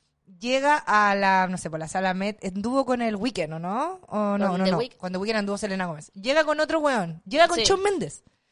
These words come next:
Speaker 2: Ya.
Speaker 1: de la mano. Y, y está Bieber en un rincón que le están sacando fotos y la cara del weón al verla llegar, como uno ve y dice, "Este weón está enamorado de esta mina".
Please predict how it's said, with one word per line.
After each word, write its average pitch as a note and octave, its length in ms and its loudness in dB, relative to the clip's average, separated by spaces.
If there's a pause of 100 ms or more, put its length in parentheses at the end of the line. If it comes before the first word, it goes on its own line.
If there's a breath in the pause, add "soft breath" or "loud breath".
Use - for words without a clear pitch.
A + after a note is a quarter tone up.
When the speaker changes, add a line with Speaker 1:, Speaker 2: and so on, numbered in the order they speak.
Speaker 2:
Ya. F#3 220 2
Speaker 1:
de G#3 80 6
la A3 140 8
mano. G#3 420 4 (500)
Y, G3+ 200 -10
y G#3+ 140 -2
está C4 300 4
Bieber D4 340 2
en C#4+ 120 0
un D4+ 100 -6
rincón D#4 460 2
que - 100 -8
le C#4+ 40 -2
están C#4+ 160 -4
sacando C#4+ 260 -2
fotos D4+ 380 -6
y G3+ 80 -8
la F#3+ 140 -2
cara A#3+ 280 2
del C4+ 140 0
weón B3+ 240 -4
al B3+ 160 -2
verla A#3+ 420 -2
llegar, B3 640 2
como G#3+ 460 -2
uno B3 260 0
ve A#3 140 2
y C4+ 80 -2
dice, C4 160 -6
"Este A#3+ 180 -8
weón A#3+ 180 -2
está C4 120 -4
enamorado B3+ 340 -2
de D#4+ 40 -6
esta - 140 -4
mina". F3+ 380 -6